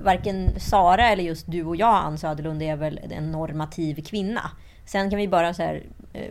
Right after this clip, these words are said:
liksom förlita oss på att statistiken, eh, talar sitt tydliga språk. Att så här, det är klart att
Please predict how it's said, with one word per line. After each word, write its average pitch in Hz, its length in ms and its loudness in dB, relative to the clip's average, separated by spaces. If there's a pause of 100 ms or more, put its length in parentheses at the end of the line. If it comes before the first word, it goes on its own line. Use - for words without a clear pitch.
(120)
liksom 165 380 -6
förlita 175 440 -6
oss 156 80 -6
på - 100 -4
att 165 120 -4
statistiken, 170 640 -4
eh, - 440 -12
talar 160 200 -4
sitt 165 200 -8
tydliga 160 280 -4
språk. 165 460 0
Att 151 140 -4
så 165 100 -6
här, 165 280 -4
det 185 80 -6
är 180 40 -8
klart 185 220 -4
att 151 220 -6